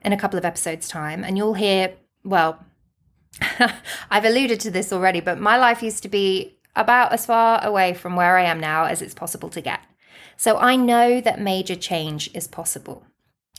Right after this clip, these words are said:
I know that healing and recovery is possible. And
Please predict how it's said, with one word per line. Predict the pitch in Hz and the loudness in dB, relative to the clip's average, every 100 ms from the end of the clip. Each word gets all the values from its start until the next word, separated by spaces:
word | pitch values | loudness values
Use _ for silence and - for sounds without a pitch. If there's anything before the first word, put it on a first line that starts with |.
| - | -8
I | 196 202 | 0 2
know | 214 214 208 214 | 4 6 6 6
that | 202 185 - - | 4 2 0 -10
healing | - 240 240 233 214 214 214 | -12 -6 0 2 4 2 0
and | 185 180 | -4 -4
recovery | 170 - - 202 185 170 165 165 - | -6 -10 -8 -6 -2 -2 -2 -6 -8
is | 180 | -12
possible. | - 165 - - - - _ _ _ - - - - - | -10 -6 -6 -6 -14 -16 _ _ _ -20 -20 -20 -20 2
And | 196 190 | 4 4